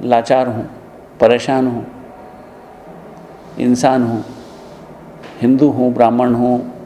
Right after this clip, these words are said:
बनिया हूँ, क्षत्रिय हूँ, जो भी इस तरह के जवाब हमारे भीतर से आते हैं, जो हमारी अपनी स्वयं की नज़र में पहचान है, और उसी का नाम है हमारी दृष्टि।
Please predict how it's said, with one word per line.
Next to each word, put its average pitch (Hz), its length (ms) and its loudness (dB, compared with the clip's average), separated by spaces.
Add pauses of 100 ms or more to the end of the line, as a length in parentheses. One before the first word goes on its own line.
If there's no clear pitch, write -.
बनिया 123 340 2
हूँ, 120 200 -4
क्षत्रिय 120 360 -4
हूँ, 120 220 -4
जो 147 180 2
भी 165 100 0
इस 135 200 -4
तरह 151 120 4
के 160 200 2
जवाब 135 280 2
हमारे 127 280 2
भीतर 120 260 0
से 107 100 -2
आते 85 220 -4
हैं, - 100 -16 (800)
जो 175 140 4
हमारी 131 400 2
अपनी 160 520 0 (300)
स्वयं 175 340 4
की 175 80 4
नज़र 143 280 4
में - 140 0
पहचान 110 360 -2
है, - 160 -14 (1040)
और 208 120 6
उसी 185 280 4
का 202 100 6
नाम 165 240 2
है 170 140 -2 (600)
हमारी 143 300 2
दृष्टि। 131 380 -2